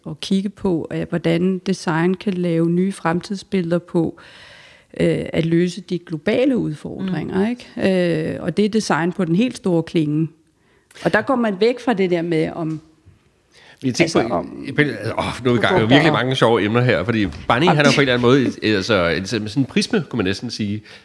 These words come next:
Speaker 3: For det har man med til at lave, så vidt jeg forstår, øh, D-School, altså design-begreb, vi lige har talt om i en halv time.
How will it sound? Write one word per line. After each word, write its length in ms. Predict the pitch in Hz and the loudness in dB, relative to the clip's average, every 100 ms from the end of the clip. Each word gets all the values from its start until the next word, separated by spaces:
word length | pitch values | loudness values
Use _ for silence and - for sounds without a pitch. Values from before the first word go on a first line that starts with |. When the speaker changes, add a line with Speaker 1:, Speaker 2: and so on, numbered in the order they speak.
| - | -4
Speaker 3:
For 80 | |
det 80 | 117 | -2
har 60 | 131 | 0
man 60 | |
med 100 | 117 | 0
til 120 | 156 123 | 0 0
at 40 | |
lave, 280 | 101 110 123 | 0 0 -2
så 60 | 110 | -4
vidt 100 | 104 | -4
jeg 80 | 101 | -2
forstår, 280 | - 73 | -2 -2
øh, 160 | 76 78 120 | -2 -4 -4
D-School, 480 | 156 - 123 113 - | -6 0 4 4 2
altså 240 | 80 85 | -2 -6
design-begreb, 720 | 80 107 117 - 98 98 78 | -6 -6 -6 -6 -6 -2 -2
vi 40 | 92 | 0
lige 80 | 104 | -2
har 80 | |
talt 240 | 98 123 101 | -2 -4 -4
om 140 | 107 - 98 | -6 -6 -14
i 260 | 92 92 92 | -12 -12 -12
en 60 | |
halv 140 | 104 - | -12 -12
time. 240 | - 127 | -10 -10